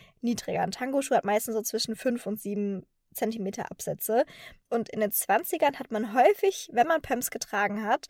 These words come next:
Schuhe getragen oder Pumps getragen, die sehr an Tango-Schuhe erinnern. Also deswegen, ah, ich find Schuhe aus den Zwanzigern, Frauenschuhe aus den Zwanzigern,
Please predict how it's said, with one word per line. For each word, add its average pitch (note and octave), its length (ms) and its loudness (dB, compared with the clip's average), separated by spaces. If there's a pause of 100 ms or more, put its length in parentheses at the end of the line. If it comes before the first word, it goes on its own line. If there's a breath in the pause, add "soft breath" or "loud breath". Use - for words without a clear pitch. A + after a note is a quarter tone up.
(320 loud breath)
Schuhe C4 380 6
getragen A#3 400 2
oder G#3+ 80 2
Pumps - 260 -4
getragen, G#3 480 -2
die A3 120 -2
sehr A3 380 6
an A#3 160 0
Tango-Schuhe G3+ 680 -4
erinnern. - 420 -4
Also G#3+ 180 -2
deswegen, A#3 540 0 (380 loud breath)
ah, A#3 200 -4
ich - 140 -8
find C#4+ 320 -6
Schuhe C4+ 260 2
aus A#3+ 120 2
den A#3 100 -6
Zwanzigern, A3 400 -2
Frauenschuhe - 480 -2
aus - 80 -8
den A3 120 -6
Zwanzigern, G#3 540 -6